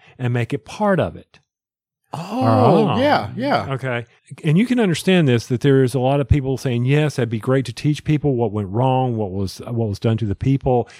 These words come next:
Speaker 1: in Iraq, and, and how that decimated the area,
Speaker 2: Mm-hmm.
Speaker 1: and also honor those that lost their lives over there." And then on the other side, you, of course, have those individuals who are sitting there saying, "Well,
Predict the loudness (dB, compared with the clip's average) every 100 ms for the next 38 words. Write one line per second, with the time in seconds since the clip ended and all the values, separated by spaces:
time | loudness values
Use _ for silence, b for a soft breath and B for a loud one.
0 | B -8 -6 -2 0 2 0 0 -2 -2
1 | -4 -2 -2 -4 -2 -2 0 -4 0 0
2 | 2 2 2 0 0 2 2 4 2 -2
3 | B B -4 -2 -2 -2 0 0 0 -2
4 | 0 0 2 -2 -2 -2 0 0 0 -2
5 | -4 -6 -4 0 4 4 4 0 -2 -6
6 | -10 b -8 -6 -4 -4 -2 0 0 0
7 | -4 -4 -4 -6 -12 _ _ _ b b
8 | b -2 -2 0 -2 0 -2 0 0 0
9 | -2 -2 -2 -2 -2 -4 -2 -2 -2 -2
10 | -2 -2 0 -2 B B B 0 0 0